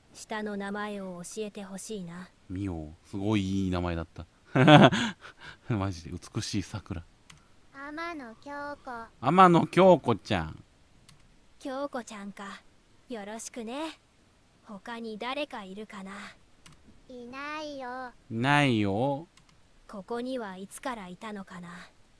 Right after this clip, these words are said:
Speaker 3: 雨が降る前から。
Speaker 2: かくれんぼしてたの？数キロメートル離れたお隣さん、確かに。
Speaker 1: ここにはよくいるのかな？
Speaker 3: うん。いつの間にか寝ちゃったみたいなの。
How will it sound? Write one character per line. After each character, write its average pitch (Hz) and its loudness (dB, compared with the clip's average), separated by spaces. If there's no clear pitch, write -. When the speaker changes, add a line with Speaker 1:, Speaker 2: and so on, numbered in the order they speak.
Speaker 3:
雨 330 -8
が 247 -10
降 285 -8
る 262 -10
前 254 -10
か 254 -12
ら。 226 -12
Speaker 2:
か - -14
く - 0
れ 160 6
ん 135 6
ぼ 101 2
し - -8
て 90 -6
た 80 -8
の？ 135 -2
数 131 -4
キ - -2
ロ 135 4
メ 131 4
ー - 4
ト 123 -2
ル 101 0
離 101 0
れ 95 -4
た 85 -8
お 82 -6
隣 87 -6
さ 90 -10
ん、 85 -12
確 - -12
か 85 -12
に。 80 -16
Speaker 1:
こ 190 -14
こ 226 -8
に 240 -4
は 190 -8
よ 208 -10
く 214 -12
い 180 -12
る 220 -8
の 208 -8
か 185 -14
な？ 185 -14
Speaker 3:
う 302 -14
ん。 - -16
い 214 -18
つ 269 -14
の 277 -12
間 285 -10
に 269 -10
か 240 -14
寝 226 -14
ち - -12
ゃ 311 -6
っ - -10
た 320 -6
み 311 -10
た 294 -6
い 247 -10
な 220 -14
の。 226 -16